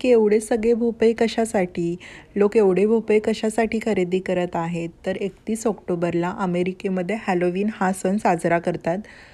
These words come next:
तर तेव्हा पंपकिनला carving करून त्याच्यामध्ये light सोडून ते डोअरच्या बाहेर डेकोरेशनसाठी ठेवतात.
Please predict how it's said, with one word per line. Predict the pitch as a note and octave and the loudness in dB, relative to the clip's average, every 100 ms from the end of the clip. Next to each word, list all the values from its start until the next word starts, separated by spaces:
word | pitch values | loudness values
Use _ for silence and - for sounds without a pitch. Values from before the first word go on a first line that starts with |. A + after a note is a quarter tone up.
| - - _ - | -20 -20 _ -4
तर | F#3+ F#3+ | -2 2
तेव्हा | A3 A3 G#3+ F3 G3+ - _ | 2 2 2 0 -4 -10 _
पंपकिनला | A3+ G3+ G3 G#3 G3+ G#3 | -2 0 -2 -2 0 0
carving | G#3+ A3+ G3 F#3 F#3 G#3 | 0 2 4 4 2 0
करून | G#3 G3+ F3 F3 | 0 0 0 -2
त्याच्यामध्ये | F#3 F#3+ F#3 F#3 F#3 G3+ G3+ | -2 -4 -4 -4 -2 0 0
light | F3+ A3 - | 0 -2 -4
सोडून | G#3+ F3+ E3 F3+ - - - - | -2 0 -2 -4 -10 -20 -20 0
ते | G3 | 2
डोअरच्या | F#3+ F3+ F3+ F3+ G3 | 4 4 2 2 0
बाहेर | F#3 F3+ G#3+ | 0 0 0
डेकोरेशनसाठी | G3+ F3 F3+ F3+ F#3 F#3 F#3 E3+ G#3 | 0 0 0 -2 -2 -4 -2 -4 -6
ठेवतात. | G#3 F3+ D#3 D3+ | -4 -4 -4 -8